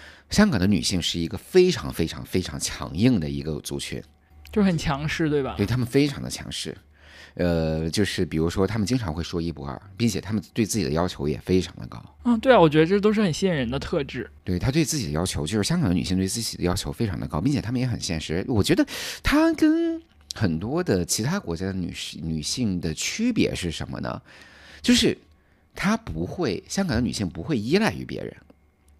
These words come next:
Speaker 1: 也不会是自己觉得自己是个女性，whether I can take advantage or not，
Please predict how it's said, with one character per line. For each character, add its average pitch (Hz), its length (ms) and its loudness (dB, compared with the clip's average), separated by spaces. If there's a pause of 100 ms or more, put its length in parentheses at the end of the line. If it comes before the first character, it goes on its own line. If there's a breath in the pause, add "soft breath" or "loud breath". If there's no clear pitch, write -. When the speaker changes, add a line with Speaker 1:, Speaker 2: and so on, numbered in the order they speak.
(340)
Speaker 1:
也 92 220 2
不 95 200 2
会 160 240 2
是 101 240 -2
自 165 200 0
己 - 200 -4
觉 80 200 -2
得 104 100 0
自 113 140 -8
己 80 80 -8
是 98 100 -12
个 95 80 -8
女 78 180 -12
性， 78 400 -14
whether 95 220 -6
I 85 100 -4
can 87 200 -6
take 90 260 -2
advantage 95 680 2
or 62 180 -2
not， 85 300 -2